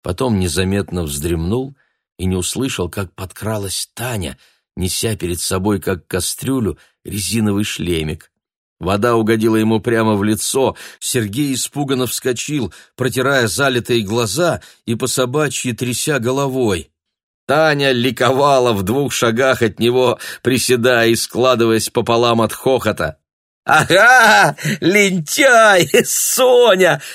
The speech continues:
кричала она, хлопая в ладоши. «В другой раз не будешь спать, когда... Ай!» Взмахнув руками, она потеряла равновесие и с размаху села на траву. Сергей схватил её за щиколотку,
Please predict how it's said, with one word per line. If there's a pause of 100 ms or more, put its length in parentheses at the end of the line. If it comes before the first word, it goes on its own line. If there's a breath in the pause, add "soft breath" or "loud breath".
(140)
кричала
она,
хлопая
в
ладоши. (260 soft breath)
«В
другой
раз
не
будешь
спать,
когда... (300 loud breath)
Ай!» (960)
Взмахнув
руками, (280)
она
потеряла
равновесие (300)
и
с
размаху
села
на
траву. (760)
Сергей
схватил
её
за
щиколотку,